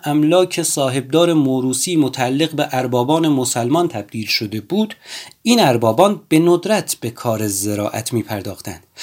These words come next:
آنها فقط هر چه می‌توانستند از زارعانشان می‌دوشیدند. به این دلیل است که کشورهای بالکان در جنوب دانوب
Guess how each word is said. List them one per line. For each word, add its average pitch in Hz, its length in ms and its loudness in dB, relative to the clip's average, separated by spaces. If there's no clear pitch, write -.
آنها 131 240 2
فقط 160 300 2
هر 180 100 0
چه 175 160 0
می‌توانستند 131 760 -2
از 135 160 -2
زارعانشان 131 720 0
می‌دوشیدند. 101 640 -6
به 120 80 0
این 160 120 6
دلیل 98 280 -2
است - 300 -8
که - 100 -12
کشورهای 156 640 2
بالکان 135 540 2
در 113 140 -4
جنوب 156 420 2
دانوب 123 500 0